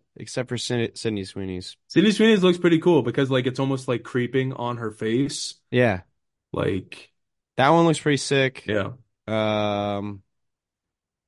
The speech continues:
Speaker 1: I don't love the one that has, like, the
Speaker 2: Iron Spider look.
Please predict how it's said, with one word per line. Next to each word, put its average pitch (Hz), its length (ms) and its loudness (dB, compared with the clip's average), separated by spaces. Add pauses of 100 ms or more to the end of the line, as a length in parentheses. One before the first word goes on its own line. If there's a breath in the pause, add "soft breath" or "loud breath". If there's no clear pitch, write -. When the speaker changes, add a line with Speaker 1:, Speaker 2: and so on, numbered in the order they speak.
(800)
Speaker 1:
I 113 60 -6
don't 143 300 2
love 135 200 0
the 135 120 -2
one 127 260 -4
that 120 120 -6
has, 120 240 -8
like, 110 300 -6
the 98 840 -4
Speaker 2:
Iron 101 300 -10
Spider 101 580 -10
look. 110 320 -12